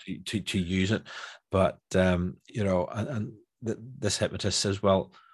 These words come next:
when you started smoking, did, did it bring your father back to life again? You know, did it solve the problem?"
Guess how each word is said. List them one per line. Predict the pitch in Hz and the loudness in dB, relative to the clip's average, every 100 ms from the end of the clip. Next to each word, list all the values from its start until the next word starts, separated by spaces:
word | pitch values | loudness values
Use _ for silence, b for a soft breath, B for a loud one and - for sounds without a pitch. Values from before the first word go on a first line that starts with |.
| b | b
when | 107 | -2
you | |
started | - 147 135 | 4 4 6
smoking, | - - 131 | 4 2 2
did, | 101 - _ | 0 -6 _
did | 95 | -6
it | 82 | -4
bring | 98 87 | -4 -4
your | |
father | - 90 92 | 0 0 0
back | 87 | -2
to | - | -4
life | 85 104 | -4 -2
again? | 120 117 - _ _ _ _ b b b b b b b _ _ _ - | -4 -4 -8 _ _ _ _ b b b b b b b _ _ _ 2
You | 104 | 4
know, | 95 98 104 | 8 8 6
did | 104 87 | 2 0
it | |
solve | - 101 107 101 | 2 4 4 2
the | 98 | -4
problem?" | - 95 92 123 | -2 0 0 -2